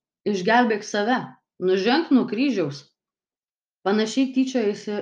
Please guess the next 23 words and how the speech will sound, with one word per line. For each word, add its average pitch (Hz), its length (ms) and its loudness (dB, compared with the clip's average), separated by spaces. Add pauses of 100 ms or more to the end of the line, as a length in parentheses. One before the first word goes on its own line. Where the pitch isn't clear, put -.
ir 196 120 -2
aukštieji 190 400 -4
kunigai 185 480 -4
su 165 160 -8
rašto 151 380 -8
žinovais, 143 580 -8 (520)
kalbėdami 156 520 -4
tarp - 240 -14
savęs: 143 460 -8 (640)
„Kitus 226 320 -4
gelbėdavo, 160 640 0
o 151 80 -8
savęs 214 420 0
negali 208 460 0
išsigelbėti. 180 840 -6 (1040)
Tegul 185 280 0
Kristus, 208 480 -4
Izraelio 175 480 0
karalius, 180 560 -2 (380)
dabar 214 340 0
nužengia 247 520 2
nuo 190 160 2
kryžiaus, 185 580 -6